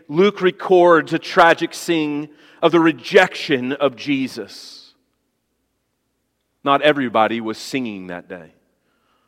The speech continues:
Not everyone was laying their clothes on the ground and waving palm branches, as Mark tells us. There were some who were plotting to kill him.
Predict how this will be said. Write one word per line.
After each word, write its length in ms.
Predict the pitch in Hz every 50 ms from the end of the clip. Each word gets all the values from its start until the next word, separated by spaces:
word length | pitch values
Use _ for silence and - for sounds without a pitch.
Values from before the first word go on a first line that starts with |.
| _ _ _ _ _ _ _
Not 200 | _ 135 143 147
everyone 520 | 151 160 147 156 147 135 131 127 127 127 123
was 220 | 123 120 107 107
laying 320 | 110 123 131 131 131 123 120
their 120 | 117 110
clothes 580 | - - - 147 143 131 123 107 101 104 95 110
on 100 | 104 98
the 60 | 98
ground 480 | 90 107 107 107 107 101 95 87 90 - _ _ _ _ _ _ _ _ _ _ _ _ _ -
and 120 | 104 110
waving 360 | 117 120 123 117 113 113 104
palm 400 | 98 - - 131 120 117 110 98
branches, 680 | 90 90 82 78 _ - _ 82 _ _ _ _ _ _ _ _ _
as 180 | - 85 78
Mark 320 | 90 90 87 85 - _ _
tells 300 | - 87 78 80 76 -
us. 360 | 67 _ _ _ _ _ _ _ _ _ _ _ _ _ _ _ _ _ _ _ _ _ _ _ _ _ _ _ _ _ _ _ _ _ _ _ _ _ _ _ _
There 140 | - 113 113
were 120 | 113 110 104
some 800 | - - - 143 135 139 139 127 110 107 104 104 98 110 101 98 90 _ _ _ _ _ _ _ _ _ _ _ _ _ _ _ _ _ _ _ _ _ _ _ _ _ _ _ _ _ _
who 100 | - 110
were 140 | 101 98 -
plotting 560 | - - - 120 104 104 107 107 104 104 98
to 100 | - 107
kill 300 | - - - 90 80 78
him. 460 | 76 76 73 76 73 80 73 82 80